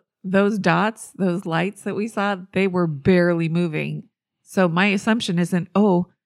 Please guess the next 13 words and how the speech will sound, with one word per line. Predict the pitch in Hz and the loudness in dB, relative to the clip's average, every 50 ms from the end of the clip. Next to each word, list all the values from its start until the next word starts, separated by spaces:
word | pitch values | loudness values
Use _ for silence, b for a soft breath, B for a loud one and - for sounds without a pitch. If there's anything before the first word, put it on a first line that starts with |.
| _ _ _ _ _ _ _ | _ _ _ _ _ _ _
there | - - - 196 196 185 | -4 0 2 4 4 4
are | 180 | 2
U | 180 180 190 185 | 2 2 2 0
F | 175 175 | 0 2
Os | 214 214 196 170 165 | 0 0 0 0 -2
hovering | - 185 170 185 175 170 185 175 | -6 -6 -4 -4 -4 -4 -6 -6
in | 175 165 | -8 -8
the | 165 160 | -6 -6
night | 165 160 160 - | -6 -8 -8 -6
sky." | - 208 202 185 170 170 - - | -4 -2 -2 -2 -2 -4 -4 -4
My | 175 170 170 | -4 -4 -4
assumption | 170 165 220 220 233 226 - 175 165 | -4 -4 -4 -4 -4 -4 -4 -4 -4
is | 165 165 160 - | -4 -4 -6 -10